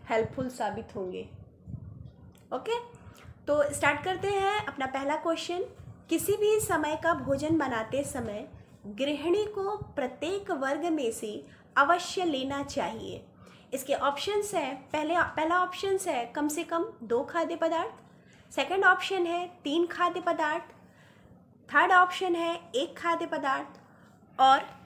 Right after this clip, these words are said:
चौथा ऑप्शन है सभी खाद्य पदार्थ। इसमें जितने आपके जो हमारे बेसिक फूड ग्रुप्स हैं उनमें से पूछा है कि कौ-, कितने, हर ग्रुप से,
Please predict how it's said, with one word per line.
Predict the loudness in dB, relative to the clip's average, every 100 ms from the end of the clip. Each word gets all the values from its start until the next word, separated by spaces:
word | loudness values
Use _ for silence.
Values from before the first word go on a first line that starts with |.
| 2
चौथा | 4 6 6 6
ऑप्शन | 6 4 2 2
है | 0 -2 -2
सभी | 4 6 6 4 0
खाद्य | 2 4 4 4
पदार्थ। | 0 0 -2 -4 -14 -20 -20 -20 -20 -20 -20 -20 -20 -2
इसमें | -2 2 2
जितने | 2 2 6
आपके | 8 8 6 0 2
जो | 4 2 0 -10 -16 0
हमारे | 4 6 4 2
बेसिक | 0 0 0 0 -2
फूड | -4 -2
ग्रुप्स | -4 -4 -4
हैं | -4 -4 -8 -16 -18 -2
उनमें | 0 2 0
से | 0 -2 -2 -6 -12 -20 -20 -20 -6
पूछा | -4 -2 -2
है | -2 -4
कि | -4 -8 -4
कौ-, | 0 2 2 -2
कितने, | -6 -6 -4 -2
हर | 0 0
ग्रुप | 0 -4 -6
से, | -6 -6